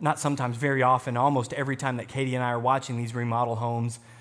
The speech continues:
these remodel shows, and we see these homes, and we'll be sitting in our home, which is so, we're so blessed, the home that we have. But when we watch these shows, we'll start getting discontent with the home that we have, and we'll start going, "Oh man, if only we had bigger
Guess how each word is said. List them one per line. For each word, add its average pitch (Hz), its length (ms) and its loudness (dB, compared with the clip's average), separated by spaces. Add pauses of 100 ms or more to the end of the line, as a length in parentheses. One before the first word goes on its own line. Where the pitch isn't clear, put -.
(240)
these 120 220 -6
remodel 127 400 2
shows, 123 460 -2
and 113 100 0
we 123 60 0
see 127 340 -4 (300)
these 131 180 0
homes, 135 480 0
and 113 160 -2 (260)
we'll 135 140 0
be 135 140 -2
sitting 151 340 0
in 135 140 -2
our 139 240 6
home, 135 320 2
which 131 200 0
is 131 140 -4
so, 147 480 0
we're 139 140 -2
so 139 260 -2
blessed, 123 380 0
the 127 100 2
home 127 200 -2
that 120 120 -4
we 123 120 -6
have. 117 420 -2 (240)
But 139 120 2
when 151 140 2
we 151 100 2
watch 147 440 0
these 165 180 -2
shows, 147 500 0
we'll 143 60 -6
start 135 320 -2
getting 131 220 -2
discontent 139 640 -4
with 120 140 -8
the 117 80 -8
home 123 160 -4
that 110 140 -6
we 120 120 -6
have, 135 300 0
and 127 60 -6
we'll 131 60 -4
start 127 220 -8
going, 123 220 -6 (360)
"Oh 127 160 -2
man, 123 280 -2
if 113 160 -6
only 139 320 0
we 131 160 -6
had 113 260 -4 (220)
bigger 123 460 -2